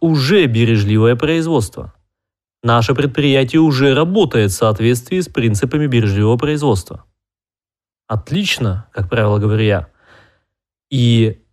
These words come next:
что вы делаете? Какие принципы бережливого производства вы сейчас уже используете?» Что я слышу в ответ? «Во-первых, мы печатаем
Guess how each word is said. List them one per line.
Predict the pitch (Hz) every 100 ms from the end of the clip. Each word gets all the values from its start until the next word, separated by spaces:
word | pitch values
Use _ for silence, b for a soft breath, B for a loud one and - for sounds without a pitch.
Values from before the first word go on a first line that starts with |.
| _
что | - - 135
вы | 120 139
делаете? | 185 175 110 95 90 - 120 _ _
Какие | - 117 - 147
принципы | 117 190 220 175 123 120
бережливого | 120 113 113 123 160
производства | 156 139 117 113 143
вы | 123
сейчас | 113 110 107 117
уже | 117
используете?» | 147 143 180 110 95 87 143 - _ _ _ _ _ _
Что | - 202
я | 185
слышу | 165 170 147
в |
ответ? | 143 113 95 _ _ _ _ _ _ _
«Во-первых, | 123 117 113 110 151 - - _ _ -
мы | 110 110 135 170 151
печатаем | 135 - 123 139 170 180 175